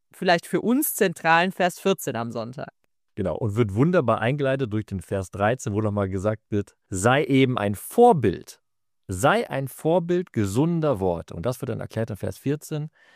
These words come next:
Speaker 2: "Bewahre das dir anvertraute, kostbare Gut durch die Kraft des Heiligen Geistes,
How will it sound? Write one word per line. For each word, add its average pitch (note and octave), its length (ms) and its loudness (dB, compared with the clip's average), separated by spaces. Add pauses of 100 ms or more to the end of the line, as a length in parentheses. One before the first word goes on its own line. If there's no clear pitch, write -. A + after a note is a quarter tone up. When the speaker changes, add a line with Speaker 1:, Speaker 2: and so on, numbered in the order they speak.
(600)
Speaker 2:
"Bewahre A#2+ 1000 4
das C3+ 400 0 (140)
dir G3+ 280 2 (100)
anvertraute, B2+ 1200 -2
kostbare A#2 760 -2
Gut D3+ 420 0
durch A#2 220 2
die G2+ 180 -8
Kraft - 500 -4
des - 260 -6
Heiligen C3 400 0
Geistes, G#2 720 -2